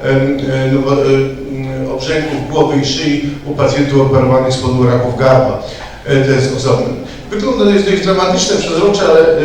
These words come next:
e, oddaje to, czym właściwie jest ten obrzęk, m, limfatyczny. I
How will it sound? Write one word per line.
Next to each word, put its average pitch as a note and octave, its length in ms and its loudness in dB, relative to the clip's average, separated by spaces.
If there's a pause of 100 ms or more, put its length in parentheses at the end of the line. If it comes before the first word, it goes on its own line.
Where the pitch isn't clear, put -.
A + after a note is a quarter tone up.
(300)
e, D#3+ 140 4
oddaje E3 340 4
to, D#3 140 2
czym G#3 220 2
właściwie D3 600 0
jest D3 180 0
ten C#3+ 120 2 (400)
obrzęk, D3+ 400 4 (220)
m, C#3+ 120 4 (220)
limfatyczny. C#3+ 680 2 (540)
I E3+ 160 0